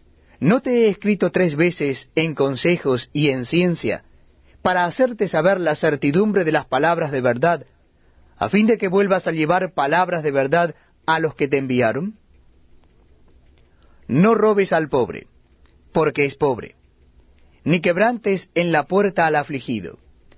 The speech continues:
porque Jehová juzgará la causa de ellos, y despojará el alma de aquellos que los despojaren. No te entremetas con el iracundo, ni te acompañes con el hombre de enojos, no sea que aprendas sus maneras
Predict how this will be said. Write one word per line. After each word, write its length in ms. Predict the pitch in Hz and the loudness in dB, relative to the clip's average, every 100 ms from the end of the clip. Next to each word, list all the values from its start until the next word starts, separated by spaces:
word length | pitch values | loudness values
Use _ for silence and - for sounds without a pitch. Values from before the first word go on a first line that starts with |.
| _ - - | _ -8 0
porque 340 | 165 156 139 | 0 0 -2
Jehová 380 | - 127 175 214 | 0 0 0 -2
juzgará 460 | 185 156 143 151 | -6 -4 0 0
la 200 | 170 143 | 0 -2
causa 580 | 120 185 226 226 - 202 | -2 -2 0 -4 -2 0
de 220 | 170 160 | 2 2
ellos, 440 | 120 90 67 - - _ _ _ _ | 0 -2 -12 -14 -18 _ _ _ _
y 140 | 208 202 | 0 2
despojará 720 | 175 - 160 143 147 175 196 | 2 0 -2 0 0 2 2
el 120 | 160 | 2
alma 320 | 170 233 226 | 2 0 0
de 140 | 196 160 | 0 -2
aquellos 640 | 139 180 175 165 160 - - - | 0 0 2 0 0 -4 -16 -8
que 160 | - 180 | 0 2
los 200 | 160 147 | 2 2
despojaren. 840 | 147 135 131 113 107 80 76 - _ _ _ - _ _ - | -2 0 -4 0 -2 -2 -12 -20 _ _ _ -20 _ _ -12
No 280 | - 147 233 | -2 2 2
te 160 | 233 226 | 0 -4
entremetas 760 | 208 190 185 196 190 180 175 - _ _ | -4 -2 0 0 0 0 -2 -12 _ _
con 240 | 185 185 | 0 2
el 140 | 170 | 0
iracundo, 680 | 165 147 143 147 117 82 - _ _ _ _ _ | 0 0 0 -2 -2 -4 -10 _ _ _ _ _
ni 160 | 143 160 | -4 0
te 100 | 165 | 0
acompañes 640 | 151 147 131 190 220 220 | -2 -6 -2 -2 -2 -8
con 160 | - 185 | -2 0
el 140 | 156 | 2
hombre 300 | 170 180 160 | 0 2 0
de 140 | 160 156 | 2 2
enojos, 600 | 160 151 - - - - _ _ _ _ _ _ | 0 -4 -8 -12 -16 -20 _ _ _ _ _ _
no 160 | 117 127 | -2 2
sea 220 | 196 202 | 2 2
que 100 | 185 | -2
aprendas 500 | 156 185 208 190 180 | -2 -2 0 0 -2
sus 180 | 165 139 | -4 -4
maneras 560 | 139 160 180 170 160 | -2 0 0 -2 -6